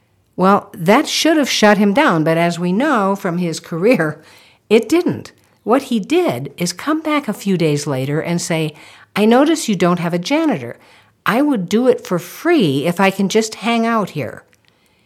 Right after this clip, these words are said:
So he did, at the same time someone was helping him learn to read. So there he is, hanging out with truly good actors, being the janitor,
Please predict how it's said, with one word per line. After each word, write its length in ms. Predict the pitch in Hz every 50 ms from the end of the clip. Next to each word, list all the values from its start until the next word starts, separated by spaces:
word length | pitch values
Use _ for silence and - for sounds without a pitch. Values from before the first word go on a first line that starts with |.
| _ _ -
So 240 | - - - 180
he 200 | 175 180 180 226
did, 560 | 220 226 311 311 262 170 139 135 151 180 - _ _ _ _ _ _ _ _ _ _ _ _ _ _ _ _ _
at 120 | - 156 151
the 80 | 156
same 300 | 147 - 208 214 240 269
time 300 | 269 254 240 247 233 233
someone 340 | 226 - 220 208 202 196 185
was 160 | 175 165 165
helping 320 | - 185 190 185 - 185 180
him 160 | 170 160 160
learn 220 | 156 156 156 156 147
to 140 | - 156 143
read. 360 | 147 139 117 104 101 92 - _ _ _ _ _ _
So 160 | - - -
there 320 | 151 147 151 185 208 233 285
he 180 | 302 277 226
is, 240 | 160 104 - - -
hanging 540 | - - - - 185 208 240 277 294 285 240
out 280 | 185 151 143 139 - -
with 260 | 160 156 151 - -
truly 520 | - - - - 294 330 294 233 185 156
good 360 | 147 - 180 185 175 170 - -
actors, 680 | 147 143 127 - - - - 101 92 107 139 - - _ _ _ _ _ _ _ _ _ _
being 260 | - 156 196 254 269 247
the 60 | 226
janitor, 640 | 180 - 160 143 135 131 127 120 123 123 120 120